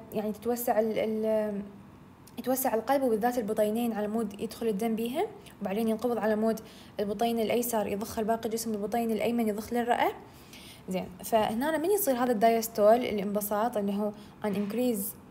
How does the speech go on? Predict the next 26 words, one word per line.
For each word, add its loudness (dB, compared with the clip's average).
أوكي، 2
من 2
يصير 0
هذا 2
الانبساط 2
راح 2
يصير 0
البرفيوجن -2
اللي 0
هو 0
ال-، -2
النضح 0
الدموي. 0
فمن 2
يزيد، 2
لاحظوا، 0
من 2
يزيد، -2
آه، 0
الهارت 0
ريت، -2
من 0
يزيد 0
معدل 2
ضربات 2
القلب، 0